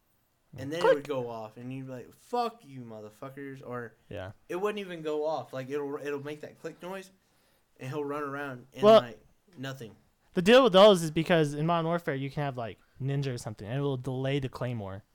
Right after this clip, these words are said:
Speaker 1: Oh, okay.
Speaker 2: So you
Speaker 1: That's
Speaker 2: can
Speaker 1: why.
Speaker 2: run past them, or if you have, like, marathon or something, you can quickly run past
Speaker 1: Yeah.
Speaker 2: them easily. But some people did tricks and they laid,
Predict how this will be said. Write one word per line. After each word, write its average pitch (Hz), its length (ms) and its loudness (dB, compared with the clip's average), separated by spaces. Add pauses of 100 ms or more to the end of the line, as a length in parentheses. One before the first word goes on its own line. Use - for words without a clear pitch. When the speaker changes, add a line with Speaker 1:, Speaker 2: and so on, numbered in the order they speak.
Speaker 1:
Oh, 120 360 -6
okay. 90 240 -12
Speaker 2:
So 160 120 -2
you 156 80 2
Speaker 1:
That's 147 60 -8
Speaker 2:
can 160 120 0
Speaker 1:
why. 151 60 2
Speaker 2:
run 143 120 0
past 143 240 -2
them, 123 140 -8
or 202 200 2
if 185 120 -2
you 170 80 -2
have, 160 100 -4
like, 147 160 -4
marathon 143 340 -4
or 165 60 -4
something, 185 260 -6
you 147 80 -6
can 156 160 -4
quickly 165 380 -6
run 123 440 -6 (260)
past - 220 -4
Speaker 1:
Yeah. 101 60 -6
Speaker 2:
them 98 200 -8
easily. 110 340 -12 (400)
But 143 120 0
some 196 180 4
people 185 380 0
did 135 280 -4
tricks 170 320 0
and 131 80 -2
they 127 80 -4
laid, 131 400 -4